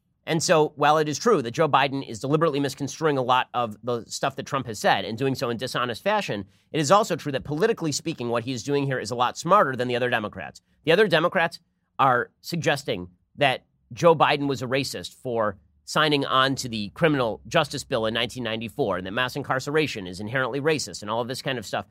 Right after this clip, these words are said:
ripping on Barack Obama, suggesting that everybody who disagrees with them is a white supremacist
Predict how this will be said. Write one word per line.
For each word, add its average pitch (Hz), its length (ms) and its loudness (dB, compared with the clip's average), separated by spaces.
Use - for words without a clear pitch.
ripping 160 300 4
on 151 100 4
Barack 139 280 4
Obama, 131 420 2
suggesting 151 460 -2
that 147 100 4
everybody 156 380 2
who 139 80 -4
disagrees 143 400 0
with 120 100 -6
them 113 140 -2
is 104 100 -4
a 127 40 -4
white 110 140 0
supremacist 160 480 -4